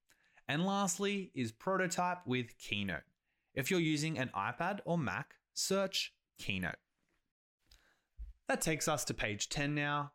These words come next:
where an extra challenge awaits. Create a choose your own adventure. An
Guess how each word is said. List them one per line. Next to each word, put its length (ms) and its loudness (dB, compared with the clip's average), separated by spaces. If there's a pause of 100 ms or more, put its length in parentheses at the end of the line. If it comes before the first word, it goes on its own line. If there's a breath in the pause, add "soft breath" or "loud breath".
(200)
where 220 0
an 200 0
extra 380 -4
challenge 500 0
awaits. 540 -2 (400)
Create 560 0
a 80 -4
choose 580 -2
your 240 0
own 300 0
adventure. 640 -2 (960 soft breath)
An 320 0